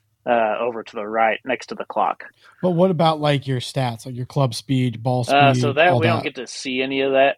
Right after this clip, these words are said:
Speaker 1: until afterwards when we're watching it. Um, I had to go back and look at the live
Speaker 2: Gotcha.
Speaker 1: stream and to get those. Um,
Speaker 2: Gotcha. Okay. What was, and what was the deal with, uh, you guys being on mats? Do they nor-, they don't normally do that,
Speaker 1: So,
Speaker 2: do they? 'Cause,
Speaker 1: uh,
Speaker 2: like,
Speaker 1: last
Speaker 2: last
Speaker 1: year
Speaker 2: year
Speaker 1: was
Speaker 2: you
Speaker 1: on,
Speaker 2: guys were on
Speaker 1: yeah,
Speaker 2: grass.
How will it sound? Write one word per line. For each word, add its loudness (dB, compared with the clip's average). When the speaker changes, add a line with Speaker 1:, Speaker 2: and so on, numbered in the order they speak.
Speaker 1:
until -2
afterwards -4
when -6
we're -4
watching 0
it. -4
Um, -4
I 0
had -2
to -8
go -8
back -6
and -14
look -10
at -10
the -2
live 0
Speaker 2:
Gotcha. 2
Speaker 1:
stream -4
and -10
to 0
get -2
those. -2
Um, 0
Speaker 2:
Gotcha. 2
Okay. -6
What 4
was, 6
and 4
what 4
was 0
the -2
deal -2
with, -2
uh, 0
you -2
guys 4
being 4
on 4
mats? -2
Do -2
they 4
nor-, 4
they 4
don't 4
normally 4
do 0
that, 0
Speaker 1:
So, 8
Speaker 2:
do 4
they? -4
'Cause, 4
Speaker 1:
uh, 4
Speaker 2:
like, 2
Speaker 1:
last 6
Speaker 2:
last 6
Speaker 1:
year 0
Speaker 2:
year 0
Speaker 1:
was 2
Speaker 2:
you 4
Speaker 1:
on, 2
Speaker 2:
guys 4
were 0
on 0
Speaker 1:
yeah, 0
Speaker 2:
grass. 2